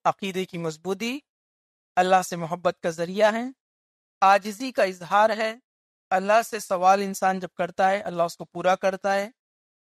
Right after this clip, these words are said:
अल्लाह की कुर्बत हासिल करने का जरिया है, परेशानी से निजात है, तदबीर पर अदम एतमाद है।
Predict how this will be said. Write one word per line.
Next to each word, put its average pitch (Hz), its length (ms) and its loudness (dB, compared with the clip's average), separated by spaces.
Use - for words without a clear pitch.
अल्लाह 247 420 4
की - 480 -12
कुर्बत 214 360 -2
हासिल 220 300 0
करने 214 300 -4
का 220 140 -4
जरिया 214 360 0
है, 233 200 -6
परेशानी 208 540 0
से 190 180 -10
निजात 165 440 0
है, 208 220 -6
तदबीर 208 520 -2
पर 214 220 2
अदम 180 260 0
एतमाद 160 600 -2
है। - 100 -20